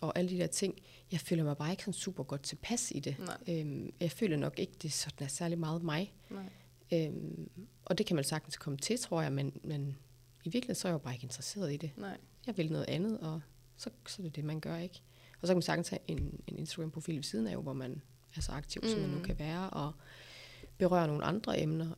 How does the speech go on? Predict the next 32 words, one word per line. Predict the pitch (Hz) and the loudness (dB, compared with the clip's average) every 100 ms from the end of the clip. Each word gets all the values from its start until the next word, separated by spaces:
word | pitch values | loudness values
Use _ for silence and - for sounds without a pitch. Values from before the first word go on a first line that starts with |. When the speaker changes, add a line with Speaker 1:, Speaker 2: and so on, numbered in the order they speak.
| - | -4
Speaker 1:
end, | 143 | -2
Speaker 2:
Ja. | 139 175 135 131 | 0 0 -2 -6
Speaker 1:
øhm, | 139 143 135 - - - - | -6 -8 -10 -16 -16 -14 -6
ja. | 170 160 - - - - - - | -4 -4 -8 -20 -20 -20 -20 -14
Så | - 165 | -6 -2
jeg | 156 | -2
tror | 175 - | 0 -2
bare | - 139 | -2 -4
ikke | 135 | -6
rigtig, | 135 147 | -8 -8
jeg | |
har | 127 | -6
lyst. | 131 160 - - - - - - - | -4 -4 -6 -10 -18 -20 -20 -14 -2
Speaker 2:
<laughs> | - 202 226 - - - | -2 0 -2 -4 -14 -2
Speaker 1:
Jeg | 208 | 2
vil | 208 | 4
bare | 208 151 151 | 4 0 0
gerne | 139 156 | 0 0
Speaker 2:
Ja. | - 190 - | 0 -2 0
Speaker 1:
mit | 165 | 0
arbejde, | 156 175 196 185 196 | 0 -2 -2 -4 -4
ikke? | 196 | -2
Speaker 2:
Ja. | 220 | 0
Speaker 1:
Altså, | 196 190 | 0 -2
det | 202 | -6
har | 190 | -6
jeg | |
også | 180 - | -4 -4
svært | 180 175 | -4 -4
ved | 165 | -6
at | |
slippe. | - - 185 | -4 -6 -6